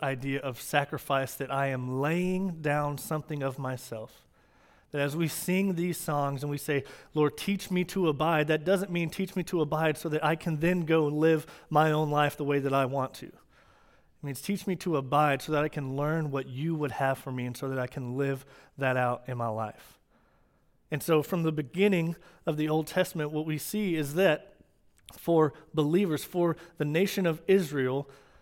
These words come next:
sacrifice was the way that they worshiped. What it would look like, they would go to church, every single one of them would be, bring with them some sort of animal or grain or fragrance. I'm, I don't see anybody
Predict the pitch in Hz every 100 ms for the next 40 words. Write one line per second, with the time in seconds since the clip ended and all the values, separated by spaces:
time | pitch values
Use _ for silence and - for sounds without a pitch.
0 | _ - - 208 226 151 - 135 131 135
1 | - - 151 143 139 135 160 147 139 135
2 | 127 147 123 139 - - - - _ _
3 | _ _ _ _ _ _ _ _ _ -
4 | 131 156 160 160 151 - 147 151 151 165
5 | 147 135 - - 147 139 165 175 180 156
6 | - 170 220 - - - - - _ _
7 | _ _ _ _ 147 165 180 - 175 170
8 | 170 151 147 143 139 135 147 151 156 190
9 | 196 170 160 - 135 131 - 151 - 156
10 | 139 - 156 165 185 190 196 - - -
11 | - 135 127 131 151 160 165 170 - -
12 | - 135 - - 151 127 107 - - -
13 | - 139 156 170 - 147 165 170 - 175
14 | 170 160 151 151 147